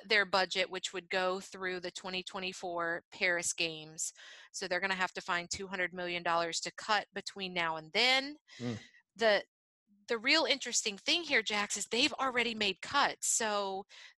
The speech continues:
Speaker 1: uh, the U S O C chief executive, Sarah Hirschland, she's already taken a twenty percent pay cut. Her executives have taken a ten percent pay cut, which you and I in our past podcasts have talked about. All the leagues are, are doing this. So now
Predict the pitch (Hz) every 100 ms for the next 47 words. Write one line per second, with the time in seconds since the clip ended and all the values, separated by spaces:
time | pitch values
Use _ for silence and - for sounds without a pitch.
0 | _ - 196 185 208 202 294 320 - 247
1 | - 233 - - 240 226 190 202 208 202
2 | 170 - 214 202 185 - 208 - 175 160
3 | 160 - - - 311 330 311 269 233 233
4 | 208 165 - - 349 359 - 208 - 180
5 | 170 - _ - 175 - 151 156 - _
6 | - - - 320 330 269 214 254 254 233
7 | 202 190 208 - 220 202 175 - 311 294
8 | 233 220 - - 175 185 165 - 196 -
9 | 240 226 208 190 180 - 180 - - 180
10 | - 175 165 160 - 170 165 151 - 170
11 | 180 208 220 226 208 196 190 190 - -
12 | - 190 - 196 190 185 175 160 165 -
13 | 175 165 170 170 175 190